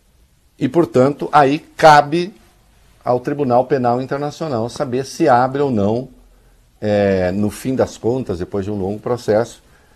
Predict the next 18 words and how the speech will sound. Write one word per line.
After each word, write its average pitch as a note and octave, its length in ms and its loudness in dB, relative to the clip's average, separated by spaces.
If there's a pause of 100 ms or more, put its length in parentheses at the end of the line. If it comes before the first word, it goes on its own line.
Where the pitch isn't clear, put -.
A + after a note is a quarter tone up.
(260)
é, G2+ 640 0
uma A2+ 220 -4
ação A2+ 320 -6
contra A#2+ 420 -4
o B2 40 -6
presidente A2+ 540 -6
Jair A#2 140 -4
Bolsonaro. A2+ 520 -8 (840)
Então A2 380 -2
tem G#2+ 240 -2
as F#2+ 140 -6
autoridades E2+ 800 -6
internacionais G#2 960 -6
também E2+ 260 -8
que F#2 80 -14
vão E2 120 -10
receber F2 360 -8
isso, A2+ 340 -8